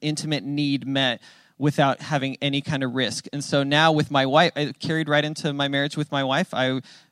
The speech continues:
wanted to have sex without having any real deep connection there 'cause that's all I knew how to do. All I knew how to do was have an orgasm all about me. It was have myself have an orgasm, be like, "Sweet, that was great for me."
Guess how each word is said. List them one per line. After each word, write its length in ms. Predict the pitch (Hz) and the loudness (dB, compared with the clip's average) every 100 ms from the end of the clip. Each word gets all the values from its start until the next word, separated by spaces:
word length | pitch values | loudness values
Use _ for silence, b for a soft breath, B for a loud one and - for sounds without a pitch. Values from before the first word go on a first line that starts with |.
| - | -14
wanted 400 | 135 156 170 165 | 0 2 2 4
to 60 | |
have 180 | 165 151 | 4 4
sex 400 | - 180 185 - | 2 2 2 -2
without 680 | 147 143 - 120 151 165 - - - | -2 -2 -2 2 4 4 0 -8 0
having 340 | 156 151 151 | 2 2 -2
any 440 | 156 156 156 151 - _ | 0 2 2 0 -4 _
real 260 | 147 160 160 | 0 2 2
deep 300 | - 170 - | 2 -2 0
connection 500 | 165 151 170 - 139 | 0 2 0 -2 -2
there 200 | 131 135 | 0 0
'cause 240 | - 135 - | -2 -2 2
that's 180 | 147 160 | 2 0
all 220 | 185 220 | -4 -2
I 60 | |
knew 200 | 165 160 | 0 0
how 160 | 165 147 | 0 0
to 120 | 135 | -4
do. 420 | 117 143 170 - - b b b _ | -6 -4 -4 -6 -12 b b b _
All 300 | 165 226 233 | 2 6 8
I 100 | 202 | 8
knew 160 | 196 214 | 6 6
how 160 | 196 | 8
to 80 | 180 | 6
do 380 | 160 185 202 165 | 4 4 6 4
was 300 | 151 151 139 | 4 2 2
have 200 | 151 180 | 2 2
an 100 | 180 | 2
orgasm 720 | 170 190 170 151 147 151 143 139 b b b _ _ _ _ _ _ _ _ _ _ _ | 4 4 6 6 6 0 -2 -6 b b b _ _ _ _ _ _ _ _ _ _ _
all 180 | 160 170 | 4 6
about 280 | 156 151 143 | 8 6 4
me. 260 | 143 90 - _ _ _ | 0 -2 -8 _ _ _
It 40 | |
was 120 | 151 | -2
have 320 | 170 170 165 160 | 6 6 6 -2
myself 520 | 151 160 180 202 175 | 2 4 6 6 6
have 180 | 156 190 | 6 6
an 60 | 190 | 6
orgasm, 460 | 190 185 185 175 | 6 6 4 4
be 120 | 160 | 4
like, 220 | 156 139 - | 6 4 2
"Sweet, 420 | - 160 170 135 | -4 2 2 6
that 180 | 165 175 | 4 6
was 140 | 170 | 2
great 340 | 131 151 165 | 2 2 2
for 140 | - 156 | 0 -2
me." 300 | 151 135 | 2 0